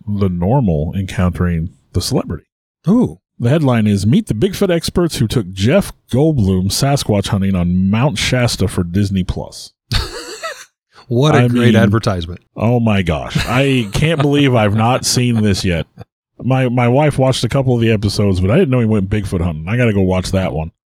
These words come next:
Speaker 1: So Greg Newkirk said one day he's sitting there and, and, and just the most unbelievable thing happens. And he says,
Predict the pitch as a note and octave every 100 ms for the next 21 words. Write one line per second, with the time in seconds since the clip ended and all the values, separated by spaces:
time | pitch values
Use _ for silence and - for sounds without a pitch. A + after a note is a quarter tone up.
0 | _ _ - B2+ G#2+ C#3+ A3 G3+ E3+ D3
1 | A#2+ C3 - _ _ _ _ - - C#3
2 | B2 - - D#3 D3 C#3+ C3+ - D3 C3
3 | B2+ A#2+ A#2 G#2+ A#2 G#2+ A#2 G#2 B2+ -
4 | B2 A#2+ C#3 B2+ B2+ A#2 G#2+ - G2+ G2+
5 | F#2 G2 G2 G2+ G2+ D3 C#3+ A2+